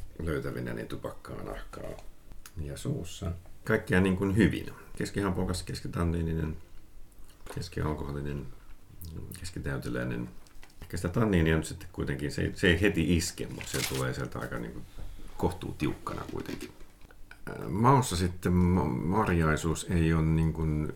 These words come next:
ylitse vuotava, vaan niin kuin keskimaussa menee jo vähän niin kuin ohuen puolelle. Ja siellä niin kuin hapot ja tanniinit alkaa niin kuin liidata sitä makua. Mm, jälkimaussa se marja vähän niin kuin häviää.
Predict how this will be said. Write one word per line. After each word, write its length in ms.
ylitse 640
vuotava, 500
vaan 240
niin 80
kuin 120
keskimaussa 580
menee 200
jo 100
vähän 180
niin 100
kuin 120
ohuen 300
puolelle. 540
Ja 180
siellä 380
niin 160
kuin 100
hapot 300
ja 80
tanniinit 520
alkaa 280
niin 140
kuin 140
liidata 360
sitä 220
makua. 440
Mm, 640
jälkimaussa 520
se 100
marja 300
vähän 200
niin 100
kuin 120
häviää. 600